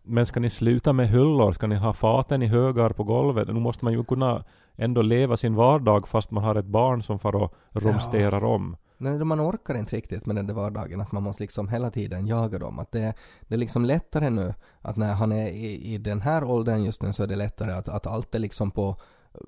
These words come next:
Speaker 2: max, alltså sådär att man höjer allt en meter så att han inte räcks. Sen när han blir,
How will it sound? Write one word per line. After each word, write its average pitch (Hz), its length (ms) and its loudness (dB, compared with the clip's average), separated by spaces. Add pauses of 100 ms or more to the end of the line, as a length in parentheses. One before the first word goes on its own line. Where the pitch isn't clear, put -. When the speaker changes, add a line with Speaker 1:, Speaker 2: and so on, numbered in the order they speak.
(180)
Speaker 2:
max, - 680 -6
alltså 113 260 -4
sådär 104 180 -2
att 101 80 -4
man 101 120 0
höjer 123 320 2
allt 101 260 -6
en 98 300 -2
meter 95 600 -6
så - 140 -8
att - 80 -8
han 98 120 -4
inte - 260 -10 (100)
räcks. - 480 -8 (300)
Sen 147 200 -4
när 151 100 0
han 151 140 -2
blir, 123 260 -2